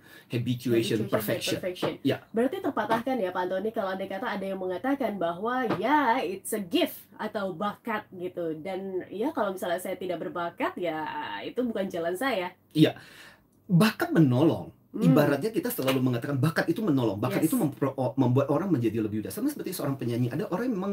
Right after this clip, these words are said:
Speaker 1: bakat suaranya
Speaker 2: Mhm.
Speaker 1: bagus.
Speaker 2: Mhm.
Speaker 1: Tapi ada orang yang bakat suaranya ya biasa-biasa saja.
Speaker 2: Mhm.
Speaker 1: Tapi karena mengerti teknik, wow,
Speaker 2: Mhm.
Speaker 1: orang ini menjadi luar biasa. Bahkan mengalahkan yang punya bakat.
Speaker 2: Mhm.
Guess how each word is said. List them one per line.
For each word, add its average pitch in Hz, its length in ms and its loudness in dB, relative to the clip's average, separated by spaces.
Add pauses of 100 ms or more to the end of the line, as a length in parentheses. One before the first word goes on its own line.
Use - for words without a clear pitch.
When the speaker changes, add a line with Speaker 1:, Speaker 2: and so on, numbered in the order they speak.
(140)
Speaker 1:
bakat 131 320 -4
suaranya 165 320 2
Speaker 2:
Mhm. 147 80 4
Speaker 1:
bagus. 120 400 0
Speaker 2:
Mhm. - 80 -10 (400)
Speaker 1:
Tapi 131 220 0
ada 151 240 0
orang 147 220 -4
yang 202 120 2
bakat 127 220 0
suaranya 123 480 0
ya 302 120 2
biasa-biasa 123 520 0
saja. 113 200 -2
Speaker 2:
Mhm. - 300 -16
Speaker 1:
Tapi 165 260 2
karena 165 240 -2
mengerti 117 560 0
teknik, 147 540 0 (380)
wow, 107 500 -4 (260)
Speaker 2:
Mhm. - 140 -14
Speaker 1:
orang 123 220 0
ini 123 120 4
menjadi 110 300 2
luar 101 220 -2
biasa. 95 340 -8
Bahkan 120 240 -4
mengalahkan 123 440 -2
yang 117 120 -4
punya 101 160 -6
bakat. - 400 -12 (140)
Speaker 2:
Mhm. 202 340 -8